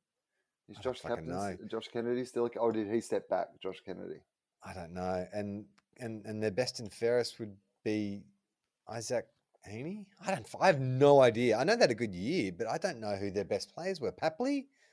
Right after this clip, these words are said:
Speaker 1: Jake Lloyd?
Speaker 2: I don't. Yeah. Oh, Jake Lloyd did win a best and fairest 'cause I think a lot of people did
Speaker 1: Mm.
Speaker 2: message us to say, "Hey,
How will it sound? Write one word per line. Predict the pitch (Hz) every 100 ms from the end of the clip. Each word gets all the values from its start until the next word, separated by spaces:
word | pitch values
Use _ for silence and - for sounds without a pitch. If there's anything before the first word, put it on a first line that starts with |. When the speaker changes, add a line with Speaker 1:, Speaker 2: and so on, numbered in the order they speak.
| _
Speaker 1:
Jake | 104 113 -
Lloyd? | 113 131 147 175 -
Speaker 2:
I | 165
don't. | - 123 95 _ _ _ _ -
Yeah. | 143 156 156 143
Oh, | 165 180
Jake | 226 233
Lloyd | 277 196 -
did | 170 165
win | 139 139
a |
best | 113 120 -
and | -
fairest | 120 107 -
'cause | 117
I | 131
think | 175 170
a |
lot | 165 135
of |
people | - 123 127
did | 104 104 120 101
Speaker 1:
Mm. |
Speaker 2:
message | 107 101 110 95
us | 95
to | -
say, | - 98
"Hey, | 85 98 95 87